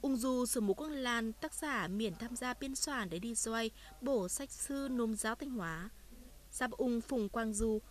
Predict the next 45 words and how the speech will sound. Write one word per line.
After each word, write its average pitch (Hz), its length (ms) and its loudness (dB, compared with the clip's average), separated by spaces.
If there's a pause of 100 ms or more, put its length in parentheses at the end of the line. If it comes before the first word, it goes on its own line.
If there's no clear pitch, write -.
hô 370 140 4
việc 240 280 4
tải 247 200 -2
sư 285 240 -2
nôm 247 220 0
giáo, 233 460 0
bay 220 160 -2
hớ 190 160 -2
xung 233 220 -2
si, 220 380 0 (120)
cân 208 220 -2
nom 247 260 0
hủ 254 220 -2
tóc 170 340 -6
hủ 247 220 -6 (180)
tém, 180 380 -4 (440)
siêng 294 440 2 (100)
ký 185 240 2
neo 233 160 -2
tay 196 180 -8
cháu. 180 360 -2 (680)
Học 226 200 2
sư 330 120 2
nôm 277 180 2
giáo 247 260 0
bày 220 220 0 (100)
hủ 233 300 2
mưa, 214 460 0 (320)
song 285 180 -2
ít - 240 -4
cân, 269 240 0 (540)
nòng 269 260 0
pí 190 240 -2
sớ 185 300 -2
phai 262 300 -6
hủ 262 220 -2
ít - 100 -2
đưa 247 120 -4
căn, 240 340 -4 (340)
hủ 285 260 2
triết - 220 -2
lý 190 240 0
mưa 220 180 2
kinh 269 200 -6
hành, 202 340 0